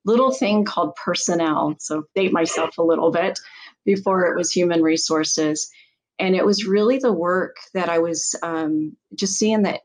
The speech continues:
the personnel director, the work she was doing, how she was supporting the employees, uh, leveraging outside resources so that the employees could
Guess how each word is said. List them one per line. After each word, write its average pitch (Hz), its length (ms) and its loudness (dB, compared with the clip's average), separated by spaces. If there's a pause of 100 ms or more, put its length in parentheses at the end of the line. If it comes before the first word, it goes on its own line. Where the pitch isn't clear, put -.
(120)
the 165 240 -2
personnel 175 580 0
director, 156 800 -2 (320)
the 170 100 0
work 190 240 2
she 190 200 2
was 175 220 -2
doing, 175 500 0
how 175 180 -2
she 180 260 0
was 170 280 0
supporting 170 760 0 (400)
the 175 140 4
employees, 170 920 2
uh, 160 140 0
leveraging 185 600 0
outside 165 520 0
resources 165 880 2 (320)
so 170 240 0
that 160 360 0 (200)
the 180 160 -2
employees 170 560 0
could 147 260 -8